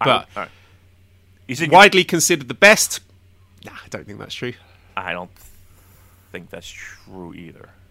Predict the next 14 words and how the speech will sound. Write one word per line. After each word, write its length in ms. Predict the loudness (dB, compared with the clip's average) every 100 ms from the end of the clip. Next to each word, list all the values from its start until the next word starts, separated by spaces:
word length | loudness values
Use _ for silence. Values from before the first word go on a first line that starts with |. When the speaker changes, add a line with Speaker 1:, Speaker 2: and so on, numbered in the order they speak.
| -20 -10
Speaker 1:
Um, 400 | -8 -6 -8 -10 -20 -20 -20 _ -20 -20
Speaker 2:
Okay. 300 | -16 -14 -16 _ -20
Speaker 1:
okay. 220 | -20 -20 -20 _ _
Uh, 460 | -8 -4 -4 -4 -6 0
and, 220 | 0 4
and, 160 | 2 6
and, 200 | 6 8
and 200 | 8 6
of 200 | 6 4
all 200 | 6 4
time? 520 | 4 6 8 6 2 -4 -16 -20 -20 -20 _ _ -20 -20 -20 _ -20
Hmm, 180 | -20 -20 -20 -20
come 140 |
on. 80 | -16